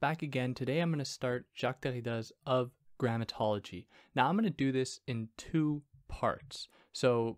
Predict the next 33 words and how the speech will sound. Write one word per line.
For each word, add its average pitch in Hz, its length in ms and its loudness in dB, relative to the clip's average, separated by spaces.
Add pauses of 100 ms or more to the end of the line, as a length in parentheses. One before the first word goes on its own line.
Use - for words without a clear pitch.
because 113 200 -2
the - 80 -6
book 107 240 0
is 95 80 -10
divided 98 480 0
into 87 220 -4
two 90 200 -10
parts. - 460 -8 (240)
So 139 140 -2
today 151 320 0
I'm 165 100 2
gonna 147 140 -2
cover 117 200 -2
the 107 100 -4
first - 420 -2
half, 104 360 -4
or 123 60 -2
the 104 60 -4
first - 400 -6
part, - 340 -2 (300)
writing 131 400 2
before 120 320 0
the 110 100 0
letter, 104 420 -2 (300)
and 123 100 0
then 117 160 2
next 165 320 -2
week 139 360 -2
I'm 123 80 0
gonna 117 120 -2
cover 113 300 -4
nature, 113 380 -2
culture, 110 580 -6